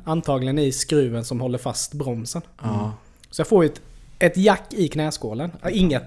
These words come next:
Speaker 1: absolut inget farligt.
Speaker 2: Nej.
Speaker 1: Men
Speaker 2: Men
Speaker 1: det
Speaker 2: det
Speaker 1: träffar ju
Speaker 2: blöder,
Speaker 1: så
Speaker 2: eller?
Speaker 1: sjukt bra. Ja, det blöder
Speaker 2: Ja.
Speaker 1: lite.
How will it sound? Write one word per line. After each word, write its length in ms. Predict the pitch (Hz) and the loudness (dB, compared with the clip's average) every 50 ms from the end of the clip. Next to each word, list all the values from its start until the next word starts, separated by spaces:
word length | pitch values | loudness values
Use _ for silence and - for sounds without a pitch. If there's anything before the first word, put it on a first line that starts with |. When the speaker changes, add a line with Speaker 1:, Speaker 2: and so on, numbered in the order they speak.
| - - | -4 -4
Speaker 1:
absolut 340 | 180 - - 185 160 - - | -4 -2 0 2 2 2 2
inget 180 | 196 190 151 - | 2 0 -2 -2
farligt. 400 | - 143 139 131 123 - - - | -2 -2 -2 -2 -2 -4 -4 -6
Speaker 2:
Nej. 80 | 123 107 | -6 -4
Speaker 1:
Men 120 | 104 110 113 - - - | -4 -4 -6 -10 -10 -6
Speaker 2:
Men 120 | - 151 | 0 2
Speaker 1:
det 60 | - - | 2 4
Speaker 2:
det 60 | - | 4
Speaker 1:
träffar 160 | - 208 202 - 160 | 4 4 4 4 4
ju 40 | 160 160 | 4 6
Speaker 2:
blöder, 40 | 240 202 | 6 6
Speaker 1:
så 0 | |
Speaker 2:
eller? 140 | 139 147 143 - | 4 4 2 -2
Speaker 1:
sjukt 500 | - 226 226 208 190 180 160 143 - - | 2 6 8 10 10 10 8 6 2 -4
bra. 420 | 165 143 156 160 151 135 135 170 190 | -4 0 2 2 4 2 2 0 0
Ja, 140 | 156 135 147 | 0 0 0
det 60 | 151 | 2
blöder 280 | 147 147 147 131 117 123 139 | 2 2 2 2 2 2 0
Speaker 2:
Ja. 60 | 135 | 0
Speaker 1:
lite. 140 | 98 113 131 | -2 -4 -6